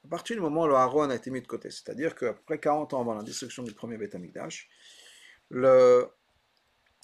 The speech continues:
on a mis de côté, on a caché le Aaron. Quand Shlomo HaMelech a construit le Beth Amikdash, il avait construit un Kodesh HaKodashim secret, si on peut dire une pièce secrète, pour pouvoir cacher le Aaron, parce qu'il savait que le Beth Amikdash allait être détruit.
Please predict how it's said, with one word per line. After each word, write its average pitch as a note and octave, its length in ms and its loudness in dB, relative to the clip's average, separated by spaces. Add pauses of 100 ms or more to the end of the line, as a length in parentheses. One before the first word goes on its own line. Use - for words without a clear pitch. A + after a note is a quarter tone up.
(160)
on B2 180 -4
a - 280 0 (360)
mis D3 200 -2
de G3+ 60 -8
côté, - 300 -2
on B2+ 100 -4
a B2 60 -10
caché - 560 0 (880)
le C#3 100 0
Aaron. A#2+ 340 2 (440)
Quand C3 160 -2
Shlomo C#3 260 -2
HaMelech C#3+ 420 2
a - 120 -10
construit B2 480 -2
le G#2+ 40 -6
Beth G#2+ 180 -8
Amikdash, A2 420 -8
il - 60 -14
avait G#2+ 100 -12
construit A2+ 500 -6 (400)
un - 60 -20
Kodesh C3 320 -2
HaKodashim A#2 420 -4
secret, A2+ 380 -4
si - 100 -12
on - 40 -16
peut - 100 -14
dire A2+ 100 -12
une G2+ 80 -14
pièce B2+ 260 -4
secrète, - 520 -8
pour - 100 -20
pouvoir - 240 -8
cacher B2 260 -6
le A2+ 60 -6
Aaron, G#2+ 280 0
parce F2 140 -16
qu'il G#2+ 120 -16
savait G#2+ 200 -6
que G#2 60 -18
le - 60 -16
Beth G#2 180 -10
Amikdash G2+ 380 -10
allait G#2 100 -14
être - 160 -14
détruit. F#3+ 420 -8